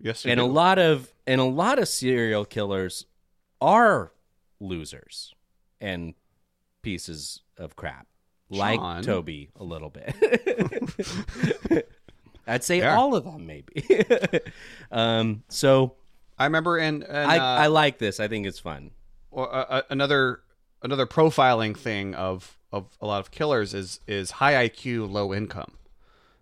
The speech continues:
Speaker 1: Uh,
Speaker 2: Hmm.
Speaker 1: and I wonder if Toby crosses those
Speaker 2: Could be.
Speaker 1: checkboxes as well.
Speaker 2: Could be. Yeah. Um, no, I think, I mean, w-, when we talk about what's true and what's not,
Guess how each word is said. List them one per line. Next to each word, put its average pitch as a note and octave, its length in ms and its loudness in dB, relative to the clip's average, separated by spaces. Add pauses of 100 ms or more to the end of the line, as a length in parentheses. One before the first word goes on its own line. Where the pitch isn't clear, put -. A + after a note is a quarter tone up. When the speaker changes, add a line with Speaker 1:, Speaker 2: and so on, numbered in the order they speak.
(160)
Speaker 1:
Uh, E2+ 440 -2
Speaker 2:
Hmm. E2+ 60 -4
Speaker 1:
and F#2 100 -4
I F#2+ 40 -2
wonder F#2+ 380 -2
if F2 140 -6
Toby F#2 360 -6 (300)
crosses F#2 360 -10
those - 320 -14 (380)
Speaker 2:
Could F2 220 -8
be. G2 140 -4
Speaker 1:
checkboxes F2 200 -10
as - 140 -14
well. D#3+ 140 -12
Speaker 2:
Could F2 200 -14
be. G2+ 200 -6 (720)
Yeah. G#2+ 320 0
Um, C#3 360 4
no, G3+ 300 4
I G3+ 120 4
think, B3+ 340 -4
I F#3 80 2
mean, G#3+ 220 0
w-, - 260 -12
when G3 180 0
we G3+ 120 0
talk G3+ 360 -2
about F#3 220 4
what's D#3+ 280 4
true C#3 280 4
and A#2+ 120 4
what's G#2+ 240 2
not, G2+ 360 0